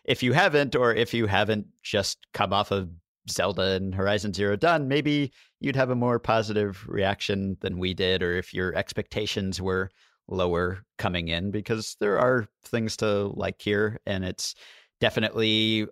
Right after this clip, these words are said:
a lot of content if you're just looking for something that's gonna occupy you for a while. Andromeda will definitely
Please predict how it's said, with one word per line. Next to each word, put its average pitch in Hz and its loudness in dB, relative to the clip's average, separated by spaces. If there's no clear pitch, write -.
a 107 2
lot 107 2
of 107 -2
content 107 0
if - -4
you're 98 0
just - -6
looking 104 -4
for 104 -2
something 104 -4
that's 101 -6
gonna 101 -4
occupy 95 -4
you 90 0
for 92 -4
a 90 0
while. 90 0
Andromeda 90 -2
will 92 -4
definitely 90 -6